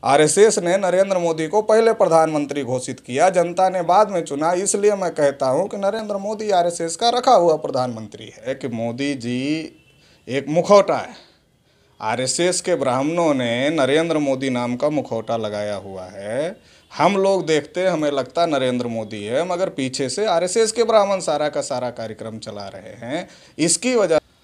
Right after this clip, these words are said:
मोदी जी जो है, ये इनडायरेक्ट पूंजीपतियों की गवर्नमेंट चला रहे हैं। सामने से हमें दिख रहा मोदी जी चला रहे हैं, मगर पीछे से तो अंबानी का ही सारा कार्यक्रम चल रहा है।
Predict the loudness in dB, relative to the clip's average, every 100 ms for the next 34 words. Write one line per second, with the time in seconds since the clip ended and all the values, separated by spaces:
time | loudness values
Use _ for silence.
0 | _ _ _ -14 -10 -8 -8 -10 -8 -6
1 | -6 -6 -6 -8 -12 _ _ _ -14 -12
2 | -10 -6 -4 -4 -6 -6 -6 -4 -4 -2
3 | -4 -6 -8 -6 -4 -4 -4 -10 -14 -12
4 | -8 -8 -8 -10 -8 -8 -10 -8 -8 -8
5 | -10 -14 -16 -14 -12 -12 -14 -20 -20 -20
6 | -20 -20 _ _ _ _ -14 -8 -6 -4
7 | -6 -6 -8 -6 -6 -8 -8 -4 -4 -4
8 | -8 -8 -10 -10 -10 -8 -8 -10 -16 -16
9 | -12 -10 -8 -8 -8 -10 -8 -8 -8 -8
10 | -8 -6 -8 -8 -6 -4 -4 -4 -6 -6
11 | -8 -10 -12 -14 -14 -14 -16 -18 -20 -20